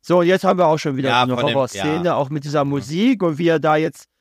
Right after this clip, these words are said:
Speaker 1: sich mit dem Seil verheddert
Speaker 2: Mhm,
Speaker 1: und da
Speaker 2: mhm.
Speaker 1: auf diese Leiche und man denkt sich schon, wie greift er jetzt nach ihm oder ist das, ne, so, oder ist das, das ist ja auch schon ein ganz richtiger Horrormoment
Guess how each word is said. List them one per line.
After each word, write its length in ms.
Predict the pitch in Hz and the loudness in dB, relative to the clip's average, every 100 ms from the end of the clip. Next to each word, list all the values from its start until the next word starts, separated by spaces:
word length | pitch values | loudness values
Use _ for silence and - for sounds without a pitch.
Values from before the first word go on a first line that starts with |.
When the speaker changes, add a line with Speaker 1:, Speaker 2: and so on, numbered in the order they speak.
| _ _ _ _ | _ _ _ _
Speaker 1:
sich 260 | - 151 147 | -4 -4 -4
mit 160 | 143 147 | -6 -4
dem 220 | 143 135 | -2 -2
Seil 380 | 147 147 220 240 | 0 2 2 0
verheddert 720 | 214 185 165 208 214 214 202 | -2 0 0 0 2 2 0
Speaker 2:
Mhm, 60 | 175 | -2
Speaker 1:
und 180 | 160 | -2
da 120 | 165 165 | 0 0
Speaker 2:
mhm. 40 | |
Speaker 1:
auf 80 | 165 | -2
diese 240 | 156 143 160 | -6 -4 -2
Leiche 760 | 160 160 208 247 - 226 220 | 2 2 2 0 0 0 0
und 100 | 180 | 0
man 240 | 170 165 - _ _ _ _ _ 156 | 0 -2 -8 _ _ _ _ _ -6
denkt 140 | 143 | -4
sich 100 | 147 | -4
schon, 240 | 160 135 | -2 -2
wie 100 | 131 - | -2 -6
greift 360 | - 135 - | -2 -2 0
er 80 | 185 | 0
jetzt 200 | 185 - | 0 0
nach 180 | 175 - | -2 -2
ihm 320 | 175 196 185 | -2 0 0
oder 200 | 135 101 | 0 -2
ist 160 | - - | -6 -6
das, 180 | 143 - | -6 -6
ne, 420 | - 147 185 220 | -4 0 2 2
so, 220 | 175 196 175 | 2 2 2
oder 120 | 127 | 0
ist 140 | - 143 | -2 -8
das, 180 | - - _ _ _ _ _ _ | -12 -18 _ _ _ _ _ _
das 220 | - 131 170 | -2 -2 0
ist 100 | 160 | 0
ja 80 | |
auch 120 | 147 139 | 2 2
schon 120 | 139 | 0
ein 140 | 131 | 2
ganz 340 | 135 151 135 139 | 2 0 -2 -6
richtiger 380 | 151 135 135 | -6 -2 0
Horrormoment 880 | 135 143 131 131 131 104 101 - - | 0 0 0 0 -2 -2 -4 -8 -14